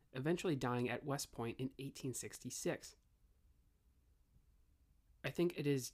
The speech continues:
not a surprise if you have heard me talk about Winfield Scott to know that I think he has a very important role in our story, although he is not going to be a forefront figure for, for much of the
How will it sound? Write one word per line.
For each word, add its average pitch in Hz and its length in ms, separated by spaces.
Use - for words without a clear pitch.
not 147 200
a 147 40
surprise 143 460
if 135 100
you 135 140
have 123 200
heard 131 220
me 120 120
talk 123 240
about 123 240
Winfield 123 340
Scott 127 300
to - 100
know 131 140
that 127 140
I 120 80
think 131 240
he 135 140
has 120 420
a 113 300
very 120 300
important 151 520
role 143 360
in 151 40
our 131 100
story, 175 400
although 123 360
he 120 180
is 120 140
not 123 240
going 117 220
to 117 80
be 123 300
a 113 320
forefront 127 600
figure 123 320
for, 113 380
for 113 160
much 113 260
of 113 200
the 110 260